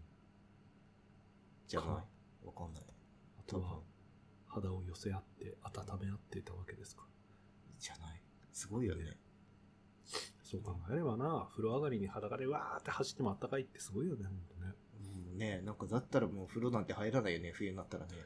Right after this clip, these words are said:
Speaker 2: 確かに。
Speaker 1: 全然もう、うん、
Speaker 2: 温める。
Speaker 1: しょうがない。うん。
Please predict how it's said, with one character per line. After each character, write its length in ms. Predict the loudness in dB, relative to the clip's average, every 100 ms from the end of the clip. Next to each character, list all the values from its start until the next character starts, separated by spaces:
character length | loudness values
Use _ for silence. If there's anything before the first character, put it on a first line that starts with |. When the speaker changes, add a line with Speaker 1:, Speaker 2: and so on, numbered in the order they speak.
| -12 -14 -14 -20 -20 -20 -20 -20 -20 -16
Speaker 2:
確 240 | -4 0 0
か 80 | 0
に。 60 |
Speaker 1:
全 100 | -4 -4
然 60 |
も 100 | -4
う、 20 | -6
う 380 | -10 -6 0
ん、 20 | 0
Speaker 2:
温 40 |
め 260 | 0 -6 -2
る。 60 | 2
Speaker 1:
し 80 |
ょ 40 | 4
う 60 |
が 100 | 6
な 120 | 6
い。 20 |
う 40 |
ん。 40 | 4